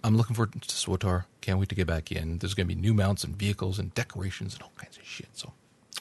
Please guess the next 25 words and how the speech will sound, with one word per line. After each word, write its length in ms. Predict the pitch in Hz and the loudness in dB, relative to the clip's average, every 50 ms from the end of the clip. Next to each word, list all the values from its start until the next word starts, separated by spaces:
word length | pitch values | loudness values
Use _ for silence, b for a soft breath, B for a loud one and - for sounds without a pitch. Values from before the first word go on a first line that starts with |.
| - | -12
awesome 320 | - - - - - - - | -12 -12 -10 -10 -10 -8 -8
stuff. 420 | - - - - - - - - - _ _ B B B B B B B B 151 B B | -10 -10 -8 -10 -14 -14 -16 -20 -20 _ _ B B B B B B B B -6 B B
That 460 | 123 110 107 110 143 165 196 208 - | -2 -2 2 6 8 8 8 6 6
is 200 | - 202 190 139 | 6 4 4 6
going 220 | 113 113 110 107 | 6 6 6 6
to 40 | 101 90 | 6 4
wrap 240 | 82 78 76 82 | 4 2 0 0
up 120 | - 87 - | -4 -6 -6
the 100 | - 87 | -8 -10
episode 280 | - - - - - - | -8 -8 -8 -8 -8 -8
for 80 | - | -12
today. 240 | - - - - - - | -16 -14 -12 -12 -6 2
You 180 | 101 117 151 | 6 8 10
will 140 | 180 180 165 | 12 12 10
have 220 | 127 131 123 110 | 10 10 6 6
noticed, 280 | 101 101 98 98 104 - | 4 2 2 2 0 -2
of 100 | - - | -4 -6
course, 220 | - - 95 - | -8 -8 -6 -6
that 120 | - 110 104 | -6 -6 -4
Joe 140 | - 90 - | -2 -2 -2
was 220 | - 92 - - | -2 -4 -6 -6
not 140 | 90 - - | -8 -10 -8
with 160 | - - - | -8 -6 -6
us 160 | - - - | -6 -6 -2
today. 280 | - 101 101 104 117 | 2 4 6 6 6